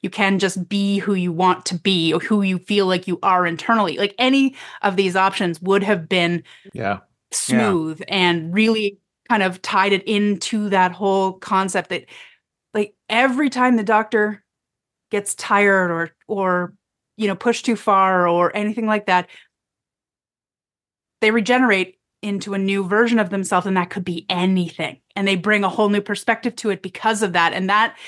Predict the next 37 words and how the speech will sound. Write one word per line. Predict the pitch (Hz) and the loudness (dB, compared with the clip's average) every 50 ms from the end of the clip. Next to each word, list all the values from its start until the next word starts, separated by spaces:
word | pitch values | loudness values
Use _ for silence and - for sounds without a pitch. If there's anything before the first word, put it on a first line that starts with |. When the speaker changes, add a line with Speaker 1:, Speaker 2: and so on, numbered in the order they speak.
| - - - | -20 -14 -10
Speaker 1:
is | - 202 - | -8 -6 -6
such | 226 180 | -4 -4
a | 196 190 | -4 -4
beautiful | 165 - 175 185 202 220 233 240 226 - - 214 202 | -4 -6 -4 0 2 2 4 2 2 0 0 0 0
thing | 208 - 202 196 202 202 196 | 0 0 0 0 2 0 -2
to | - 196 | -4 -4
be | 165 185 180 180 | -4 -2 0 0
able | 185 180 196 180 | 0 0 0 -4
to | 180 175 | -4 -2
do | 156 185 175 | 0 0 0
and | 170 160 - | 0 -2 -2
celebrate. | - 180 170 165 156 160 160 156 156 - - | -2 0 0 -2 -2 -4 -4 -6 -6 -6 -4
So | - 190 175 | -2 0 2
I | 170 175 | 2 2
think, | 180 220 214 - | 2 0 -2 0
like, | 185 196 180 - | -2 -2 -2 -2
it, | 180 170 - _ _ _ _ _ _ - - - - - - | -4 -4 -6 _ _ _ _ _ _ -20 -20 -20 -20 -16 -12
just | - 294 - - - | -10 -8 -6 -2 0
a | 262 | 0
hint | 220 - - - - 302 311 285 262 | 0 0 -6 -4 -2 2 2 2 2
of | 269 233 202 | 2 2 2
a | 220 | 2
missed | 214 208 208 - - | 2 2 2 2 0
opportunity | 185 - - 175 - 170 160 156 147 160 160 | -2 -2 -2 -6 -6 -6 -8 -6 -6 -6 -4
there. | 151 147 - - | -2 -4 -4 -4
Speaker 2:
Yeah. | - - | -4 -2
Speaker 1:
Although, | - 208 233 220 | 0 2 4 4
as | 208 214 214 214 | 4 2 2 0
you | 240 226 | -2 -2
said, | - - 220 190 185 | 0 2 2 2 2
Aaron, | 180 180 185 | 2 2 2
I | 180 175 | 0 -2
think | - - 226 220 208 | 0 0 0 0 2
that | 226 220 220 202 | 2 0 0 0
was | 180 190 190 202 196 180 | 0 0 0 0 0 -2
the | 196 185 | -6 -6
intent | 175 175 160 - - 185 170 165 - - - | -6 -6 -8 -4 0 0 0 0 -2 -6 -18